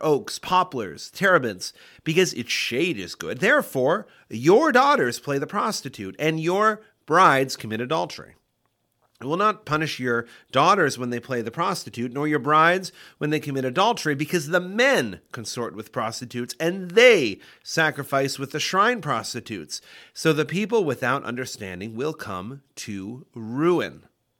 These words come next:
Though you, Israel, play the prostitute, yet don't let Judah offend, and don't come to Gilgal,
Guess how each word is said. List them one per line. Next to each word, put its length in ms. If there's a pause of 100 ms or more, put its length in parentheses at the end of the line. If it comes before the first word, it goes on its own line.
(800)
Though 300
you, 240
Israel, 460
play 200
the 120
prostitute, 720 (440)
yet 380
don't 240
let 160
Judah 320
offend, 480 (100)
and 240
don't 280
come 180
to 80
Gilgal, 480